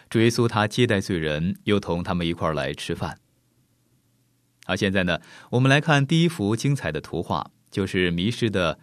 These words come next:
羊的比喻。路加福音十五章三到七节经文记载，耶稣就用比喻说，“你们中间谁有一百只羊，失去一只，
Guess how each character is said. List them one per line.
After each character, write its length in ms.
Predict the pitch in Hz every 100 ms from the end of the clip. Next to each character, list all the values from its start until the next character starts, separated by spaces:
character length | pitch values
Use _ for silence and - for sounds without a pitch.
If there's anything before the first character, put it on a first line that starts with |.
| _
羊 340 | - 87 80 113
的 80 | 104
比 160 | -
喻。 300 | - 113 - _ _ _ _ _ _ _ _ _ _ _ _ _ _ _ _ -
路 160 | 190 170
加 160 | 160
福 120 | 147
音 140 | 123 135
十 140 | -
五 160 | 131 104
章 180 | 117 117
三 180 | 120
到 120 | 113 104
七 260 | - 151
节 320 | 151 78 82
经 160 | 92 127
文 80 | 107
记 160 | 107
载， 320 | 80 76 69 - _ -
耶 120 | 127
稣 220 | 127 139
就 160 | 135 131
用 240 | 117 107
比 200 | - 82
喻 200 | 101 131
说 340 | - 92 95 - _ _ _ _ _ _ _ _ _ _ -
，“你 80 |
们 100 | 135
中 200 | 151 175
间 240 | 175 170 175
谁 180 | 143 165
有 160 | 139
一 160 | 180 160
百 240 | 98 82
只 140 | 82 117
羊， 300 | 82 85 113
失 220 | - 170
去 200 | 151 135
一 200 | 185 110
只， 300 | - 147